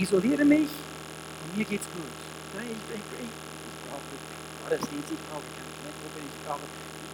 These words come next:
keine anderen Christen. Mir geht's gut, ich habe alles auf YouTube, also alles ist dort vorhanden, damit ich wachsen kann. Lass uns alles tun, was wir können,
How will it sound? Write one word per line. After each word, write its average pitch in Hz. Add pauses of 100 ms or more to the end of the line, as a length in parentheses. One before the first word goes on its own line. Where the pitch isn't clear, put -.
keine 196
anderen 180
Christen. - (300)
Mir 247
geht's 175 (100)
gut, 208
ich -
habe 190
alles 226
auf 120
YouTube, -
also - (160)
alles 233
ist -
dort 123 (160)
vorhanden, 208 (300)
damit 160
ich 165
wachsen 156
kann. - (3750)
Lass -
uns - (120)
alles 214
tun, 160 (260)
was 170
wir 160
können, 196